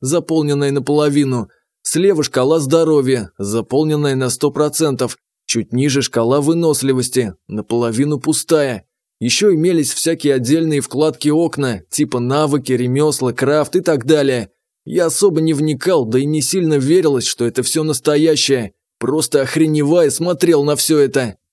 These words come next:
Так, допустим, я еще не окончательно сошел с ума, и это все на самом деле.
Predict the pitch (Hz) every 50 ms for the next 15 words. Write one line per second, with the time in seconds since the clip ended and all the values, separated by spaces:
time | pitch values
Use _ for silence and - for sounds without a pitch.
0 | _ _ _ _ _ - 131 123 110 98 104 98 113 120 120 120 - 156 165 156
1 | - - 143 127 123 120 135 143 147 151 - - 156 147 147 147 143 135 131 -
2 | 135 135 127 - 160 160 - 147 143 143 127 - 139 131 127 - 156 156 - -
3 | 165 165 165 160 151 139 127 127 131 127 127 143 131 - - - 160 160 156 147
4 | 135 - 160 156 160 160 160 165 156 139 151 160 151 139 131 117 101